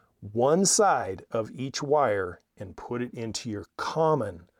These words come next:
common lug. Screw that common lug down and secure those two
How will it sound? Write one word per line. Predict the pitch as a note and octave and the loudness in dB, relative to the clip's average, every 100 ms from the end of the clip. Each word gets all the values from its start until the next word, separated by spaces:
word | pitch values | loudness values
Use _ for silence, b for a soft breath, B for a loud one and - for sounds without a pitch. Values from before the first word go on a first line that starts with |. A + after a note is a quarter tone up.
| _ _ _ _ | _ _ _ _
common | - - E3+ D3 G#2+ | -8 0 2 2 -2
lug. | G#2 A2+ G#2 E2+ - | -4 -2 -2 -6 -8
Screw | - - A#2 C3 C3+ | -8 -4 0 2 6
that | C3+ C3+ - - | 6 4 -2 -6
common | - C3 C#3 C3 | 0 2 2 0
lug | B2+ C3 B2+ A2 | 4 2 2 0
down | B2 C#3+ C#3+ | 0 2 2
and | A#2+ | 0
secure | - F2 - - E3+ D#3 | -4 -8 -4 2 6 6
those | B2+ A2+ G#2 - | 6 2 -2 -6
two | - D3 C#3 C3 | -6 -4 -2 -2